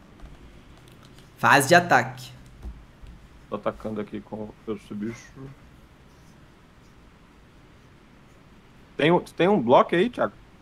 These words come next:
Speaker 1: Tem um só, voador. Um barra.
Speaker 2: Ah, eu tô atacando o demônio em ti.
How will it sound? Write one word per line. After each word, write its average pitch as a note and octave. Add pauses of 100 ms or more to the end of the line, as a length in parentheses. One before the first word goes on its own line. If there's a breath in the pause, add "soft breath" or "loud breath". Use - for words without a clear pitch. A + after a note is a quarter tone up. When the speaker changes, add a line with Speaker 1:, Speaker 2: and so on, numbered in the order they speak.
(260)
Speaker 1:
Tem C#3+
um E3+
só, D3+
voador. B2+ (540)
Um C3
barra. B2
Speaker 2:
Ah, G2
eu G2+
tô B2
atacando B2+
o A#2+
demônio B2
em B2+
ti. D3